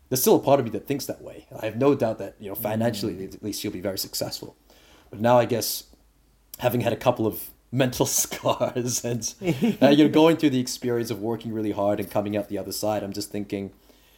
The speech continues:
Speaker 1: yeah, I just hope that for your sake that, you know, you, you do find, you know, your balance, whatever that may be,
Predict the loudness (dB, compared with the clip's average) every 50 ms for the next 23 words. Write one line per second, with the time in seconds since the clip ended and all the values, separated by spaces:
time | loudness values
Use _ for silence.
0 | _ _ _ _ _ -12 -6 -2 0 2 4 4 4 2 0 -4 -6 -4 -4 -4
1 | -4 -6 -8 -8 -6 -4 -2 0 0 0 0 -2 -4 -4 -6 -6 -8 -10 _ -14
2 | -12 -10 -10 -10 -10 -12 _ _ _ _ -20 -16 -12 -10 -8 -6 -6 -6 -8 -6
3 | -6 -6 -2 0 2 2 0 0 0 0 2 2 4 2 2 0 -4 -8 _ _
4 | _ _ _ _ _ _ _ _ _ _ _ _ _ -8 -4 -2 2 2 4 6
5 | 6 6 6 6 2 0 0 -2 -8 -10 -8 -6 -4 0 0 2 2 2 0 -2
6 | -4 -6 -8 -10 -10 -10 -10 -10 -12